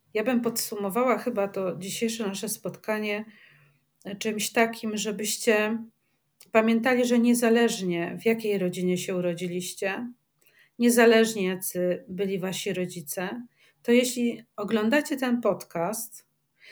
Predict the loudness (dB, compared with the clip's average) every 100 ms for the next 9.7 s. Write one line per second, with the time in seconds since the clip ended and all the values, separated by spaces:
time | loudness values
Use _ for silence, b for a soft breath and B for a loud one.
0 | b 0 4 6 6 4 0 0 0 -2
1 | -4 -4 -8 -6 -2 0 -2 -2 -2 -2
2 | -4 -4 -4 -4 -4 -2 -4 -4 -6 -6
3 | -8 -8 -8 -8 -8 -8 -8 -10 -8 -10
4 | -12 -14 -18 _ _ _ _ _ _ _
5 | _ _ _ _ _ _ 2 4 4 2
6 | 0 0 -2 -2 -4 B B _ -6 -2
7 | -2 -2 -2 -2 -2 -2 -2 -4 -2 -4
8 | -4 -4 -4 -4 -8 _ _ _ -4 0
9 | 2 4 2 2 -2 -2 -4